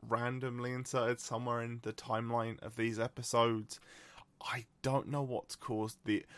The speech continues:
I mean, I know what's caused the issue. I've caused the issue because when I tried editing it last time, I clearly did something to it, saved it, closed it, and then it got damaged.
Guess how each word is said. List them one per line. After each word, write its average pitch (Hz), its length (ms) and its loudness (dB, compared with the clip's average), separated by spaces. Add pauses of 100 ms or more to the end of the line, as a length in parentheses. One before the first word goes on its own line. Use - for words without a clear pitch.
(260)
I 123 100 10
mean, 113 160 4
I 113 60 6
know 107 140 6
what's 73 160 -4
caused - 260 -6
the 87 80 -2
issue. 87 220 0
I've 90 220 2
caused 78 340 -6
the 85 120 -2
issue 82 400 -4 (100)
because 104 300 0
when 104 120 0
I 95 80 -2
tried 95 220 0
editing 87 400 -4
it - 80 -6
last 85 300 -2
time, 92 200 -2
I 90 120 -2
clearly 92 720 -4 (160)
did 113 220 0
something 123 680 0
to 127 220 4
it, - 160 2 (120)
saved 113 540 2
it, 117 180 2 (160)
closed 110 460 0
it, 107 220 2
and 101 200 -2
then 98 440 -4 (760)
it - 240 -10
got - 240 2 (240)
damaged. - 720 -2